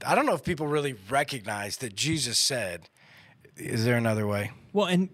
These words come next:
Speaker 2: and, like, there's no way. I mean, he probably, he could, probably could have just stopped it if he wanted to.
Speaker 1: No, I know. I would agree.
Speaker 2: Like
Speaker 1: Like, it wasn't like he was forced. This was
Speaker 2: No,
Speaker 1: a
Speaker 2: you said
Speaker 1: decision that he made.
Speaker 2: Right. He had a choice.
Speaker 1: Right.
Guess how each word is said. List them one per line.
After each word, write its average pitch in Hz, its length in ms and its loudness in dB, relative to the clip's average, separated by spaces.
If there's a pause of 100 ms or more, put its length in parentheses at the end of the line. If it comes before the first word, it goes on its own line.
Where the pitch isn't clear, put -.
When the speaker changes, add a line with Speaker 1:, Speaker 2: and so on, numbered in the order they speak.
(220)
Speaker 2:
and, 190 200 -2 (280)
like, 175 140 -4
there's 160 260 2
no 180 120 4
way. 165 180 0
I 151 60 -2
mean, 151 320 0 (600)
he - 140 -8
probably, 185 460 4
he 131 120 2
could, - 180 -6
probably 208 220 2
could 139 140 4
have 117 80 2
just 113 160 0
stopped 139 260 0
it 135 120 6
if 127 80 2
he 117 80 4
wanted 135 320 2
to. - 120 -8
Speaker 1:
No, 165 120 4
I 160 80 2
know. 254 280 0
I 131 180 6
would 202 120 2
agree. 151 380 -4
Speaker 2:
Like 123 100 2
Speaker 1:
Like, 113 200 -2 (220)
it 147 120 2
wasn't 190 380 6
like 127 220 4
he 185 100 0
was 139 180 2
forced. - 420 -2
This - 180 4
was 240 140 2
Speaker 2:
No, - 40 6
Speaker 1:
a 120 40 4
Speaker 2:
you 143 60 0
said - 60 0 (120)
Speaker 1:
decision 165 220 2
that 131 100 -2
he 139 100 0
made. 110 320 -4 (140)
Speaker 2:
Right. 117 340 6 (140)
He 180 60 4
had 233 100 6
a - 40 -2
choice. 196 580 0
Speaker 1:
Right. 110 240 -2